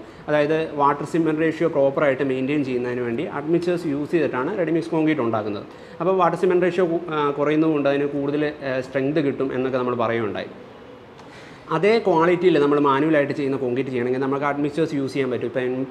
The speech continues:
എം വൈ കെയുടെയോ Ultratech-ിൻ്റെയോ ഒക്കെ പല, ആ,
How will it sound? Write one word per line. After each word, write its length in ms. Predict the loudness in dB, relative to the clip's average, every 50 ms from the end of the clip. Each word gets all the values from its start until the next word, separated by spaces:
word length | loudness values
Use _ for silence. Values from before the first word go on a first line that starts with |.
| -6
എം 180 | -6 -4 -2 0
വൈ 140 | 0 0 0
കെയുടെയോ 460 | 0 0 0 0 0 0 0 -2 -4 -6 -6 -6
Ultratech-ിൻ്റെയോ 560 | -4 -2 -2 -2 -2 -2 -2 -2 -2 -2 -2
ഒക്കെ 200 | -2 -2 -4 -4 -4
പല, 220 | -4 -4 -4 -4 -6 -8 -14 -20 -20 -20 -16 -10 -8
ആ, 360 | -6 -4 -4 -4 -4 -6 -6